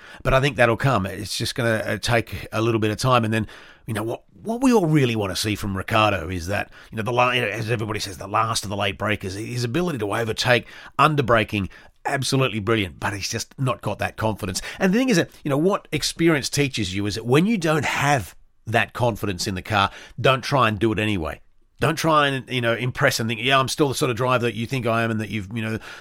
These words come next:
th-, th-, that you've bought or, you know, that you've taken on board," and then go and try and pull off a move that's not on, even though that's your signature move, or, you know, he's, he's got more experience than that, and I hope he,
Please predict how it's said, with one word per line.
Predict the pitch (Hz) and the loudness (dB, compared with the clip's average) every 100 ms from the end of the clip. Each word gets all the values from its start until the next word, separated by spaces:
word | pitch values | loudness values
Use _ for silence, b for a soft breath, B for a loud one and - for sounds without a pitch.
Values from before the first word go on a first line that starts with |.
| B | B
th-, | 120 120 107 104 104 113 | -14 -10 -8 -10 -14 -12
th-, | 107 | -10
that | 117 | -6
you've | 110 101 | -6 -2
bought | 117 107 | 0 0
or, | 98 92 | -4 -6
you | 107 | -6
know, | 101 | -6
that | 101 - - B B B | -8 -12 -20 B B B
you've | 113 - | -4 0
taken | 123 117 | 0 0
on | 107 104 | 0 2
board," | 117 113 95 95 B B B _ _ _ - | 4 2 2 -6 B B B _ _ _ -4
and | 123 | 0
then | 120 110 | 0 0
go | 117 110 | -2 -2
and | |
try | 98 113 | -2 0
and | 104 | 0
pull | 113 110 | 0 0
off | - | 0
a | |
move | 104 113 95 - | 0 0 -2 -8
that's | 101 104 - | -10 -8 -6
not | 143 143 147 139 | -2 4 6 6
on, | 113 98 98 b b b b b _ - | 4 2 -4 b b b b b _ -2
even | 120 117 | 0 2
though | 113 110 | 2 0
that's | 113 104 | 0 -2
your | 107 | -4
signature | - 113 104 110 | -2 -2 -2 0
move, | 104 107 104 95 | 0 0 0 -2
or, | 95 95 | -2 -4
you | 101 117 | -4 -8
know, | - _ _ _ _ | -10 _ _ _ _
he's, | - 131 117 | -4 -4 -4
he's | - 123 117 | -6 -6 0
got | 139 131 | 0 0
more | 131 131 | 0 0
experience | 113 - 123 117 107 | -2 -2 0 0 0
than | 113 | -2
that, | 117 120 - | 0 0 -2
and | 110 | -4
I | 104 104 | 0 2
hope | 135 110 | 2 0
he, | 104 | -6